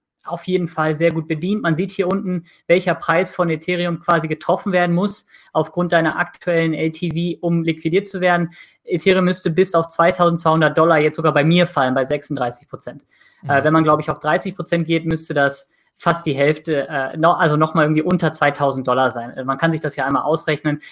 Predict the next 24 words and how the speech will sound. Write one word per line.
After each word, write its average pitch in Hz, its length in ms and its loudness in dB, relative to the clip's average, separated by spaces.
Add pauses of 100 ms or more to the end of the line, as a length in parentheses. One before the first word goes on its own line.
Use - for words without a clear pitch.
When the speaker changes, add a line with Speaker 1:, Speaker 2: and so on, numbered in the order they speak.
(100)
Speaker 1:
Deswegen 175 300 0
sage 170 180 4
ich 165 80 0
selbst 165 260 0
fünfundvierzig 160 640 0
Prozent. 123 380 -10 (300)
Da 147 80 -2
reden 165 200 2
wir 156 80 4
immer 160 160 2
noch 147 220 0
weit 165 240 2
unter 160 180 -4
dreitausend 139 560 -2
Dollar 139 240 4
des 135 180 -12
Preises 143 400 -4
von 123 220 -10
Ethereum. 131 480 -2 (240)
Ist - 120 -6
meiner 160 160 4
Speaker 2:
Mhm. 151 60 4
Speaker 1:
Ansicht 147 200 0
nach 127 280 -2